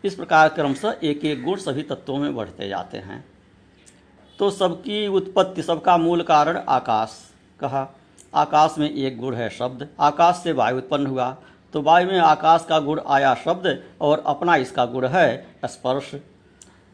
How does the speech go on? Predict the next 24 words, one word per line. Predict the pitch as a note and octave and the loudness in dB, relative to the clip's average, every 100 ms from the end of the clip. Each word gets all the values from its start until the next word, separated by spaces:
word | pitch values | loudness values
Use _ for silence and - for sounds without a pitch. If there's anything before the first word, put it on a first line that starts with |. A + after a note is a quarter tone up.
| _ _ _ C#3+ | _ _ _ 2
वायु | D#3 G3 G3+ | 4 6 4
से | G3 E3+ | 0 0
अग्नि | D#3+ E3 | 2 2
उत्पन्न | E3+ E3+ E3+ E3 | 2 2 2 2
हुई, | D#3 D3 C#3+ D#3+ _ _ _ _ | 2 0 -4 -8 _ _ _ _
तो | F#3 | -6
इसमें | - F3 F3+ F3+ | -4 -2 0 0
तीन | - D3 D#3 | 0 2 2
गुण | D3+ E3 | 2 4
आया, | D3+ D#3 D3 - | 4 4 0 -2
एक | D#3 E3 - | -4 -2 0
आकाश | C3 - C#3+ F3 F3+ | 0 2 4 4 2
का, | - C#3 D#3+ - | 4 4 4 -2
एक | D3 C#3+ | -4 -2
वायु | A#2+ C#3 E3+ | 2 4 2
का, | E3+ F#3 G#3+ - - _ - | 2 2 2 -8 -20 _ -4
शब्द | D#3 D#3 - - - | -2 -2 -10 -10 -4
और | C#3+ C3+ | -2 -2
स्पर्श, | - - G3+ - A#3+ - - | -2 0 0 0 -6 -8 -12
और | - D3+ E3 E3 D#3+ | 2 4 4 2 -4
इसका | D#3+ - F#3 E3 | -2 4 4 2
एक | C#3+ C#3 | -2 -2
अपना | - B2+ | -2 0
गुण | C3 D#3+ A3+ | 2 2 0